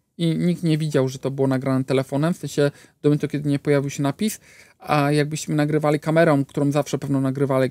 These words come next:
jakimś Redem za sto czy dwieście tysięcy dolarów, to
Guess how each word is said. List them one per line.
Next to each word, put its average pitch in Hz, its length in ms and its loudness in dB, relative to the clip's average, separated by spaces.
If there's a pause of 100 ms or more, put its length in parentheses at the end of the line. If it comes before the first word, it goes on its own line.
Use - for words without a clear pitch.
(140)
jakimś 131 300 -10
Redem 131 440 2
za 123 160 -2
sto 127 320 -4
czy - 120 -12
dwieście 131 320 -8
tysięcy 135 380 -8
dolarów, 156 400 2 (640)
to 160 340 4